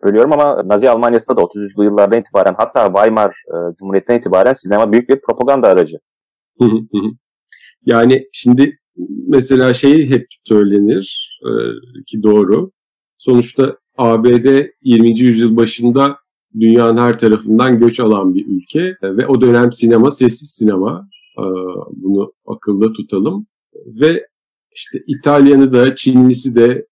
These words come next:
Speaker 2: Rus'u da, Alman'ı da, Yunan'ı da, kim gidiyorsa A B D'ye, e, bu filmleri Chaplin izleyerek mesela oradaki toplumsal yaşama aslında adapte oluyorlar bir yerde. Dolayısıyla da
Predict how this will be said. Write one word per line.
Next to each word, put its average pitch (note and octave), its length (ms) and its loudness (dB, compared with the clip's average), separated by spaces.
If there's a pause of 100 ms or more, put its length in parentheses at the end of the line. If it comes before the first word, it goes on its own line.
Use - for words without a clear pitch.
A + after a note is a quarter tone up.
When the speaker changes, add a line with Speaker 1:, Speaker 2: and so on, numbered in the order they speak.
(100)
Speaker 2:
Rus'u A2+ 420 -4
da, A2+ 280 0 (160)
Alman'ı A2 560 2
da, G#2+ 320 -4 (100)
Yunan'ı A#2 540 2
da, G#2+ 240 -2 (480)
kim C#3+ 240 2
gidiyorsa A2+ 500 0
A G2+ 240 -6
B F#2+ 160 -2
D'ye, D3 360 -4 (720)
e, G#2 280 -10
bu C3 80 -2
filmleri D3 480 4
Chaplin D#3+ 380 0
izleyerek D3+ 460 4
mesela A2 520 2
oradaki A#2 600 0 (520)
toplumsal A#2+ 560 0
yaşama B2 360 2
aslında A2 360 -4
adapte G#2+ 400 -4
oluyorlar F#2+ 540 -2
bir G2+ 80 0
yerde. F#2 400 -6 (480)
Dolayısıyla A#2 600 2
da D3+ 240 0